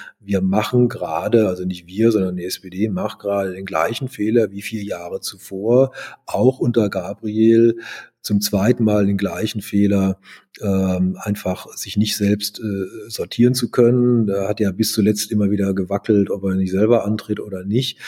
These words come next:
Das war einfach ein Trauerspiel und so gewinnt man nicht das Kanzleramt gegen eine Angela Merkel.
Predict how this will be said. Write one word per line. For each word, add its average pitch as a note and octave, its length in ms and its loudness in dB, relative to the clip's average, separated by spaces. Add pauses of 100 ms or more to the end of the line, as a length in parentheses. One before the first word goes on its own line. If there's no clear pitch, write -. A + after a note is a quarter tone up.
(220)
Das F#2 140 -14
war G2+ 140 2
einfach G2+ 200 -4
ein G2 140 -6
Trauerspiel B2 640 0
und A2 160 0
so A2+ 680 2
gewinnt A2+ 420 0
man G#2+ 260 0
nicht C#3 460 0
das G#2+ 120 -2
Kanzleramt A2+ 760 0
gegen G2+ 340 4
eine G2 300 0
Angela F#2 400 -6
Merkel. F3+ 420 -2